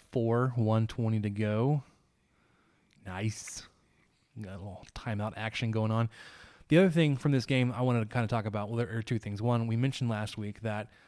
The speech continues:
the new concession prices had been instituted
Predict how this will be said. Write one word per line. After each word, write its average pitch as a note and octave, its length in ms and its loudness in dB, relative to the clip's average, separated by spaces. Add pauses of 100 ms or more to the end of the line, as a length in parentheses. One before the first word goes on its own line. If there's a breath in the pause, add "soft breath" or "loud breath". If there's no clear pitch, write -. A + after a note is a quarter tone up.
(520 soft breath)
the A2 220 0
new A#2+ 280 4
concession A2 500 -2
prices G#2 600 -6 (100)
had G#2 180 -8
been G2+ 380 -4 (1120)
instituted A#2+ 680 0